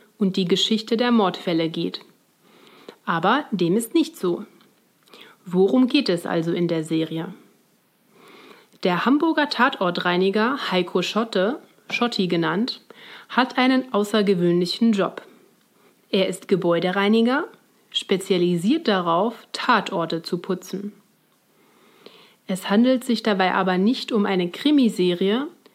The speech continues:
sondern um eine Comedy-Serie. Die Arbeit des Tatortreinigers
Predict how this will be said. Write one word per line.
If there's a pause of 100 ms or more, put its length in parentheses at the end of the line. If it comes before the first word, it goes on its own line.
(200)
sondern
um
eine
Comedy-Serie. (960)
Die
Arbeit
des
Tatortreinigers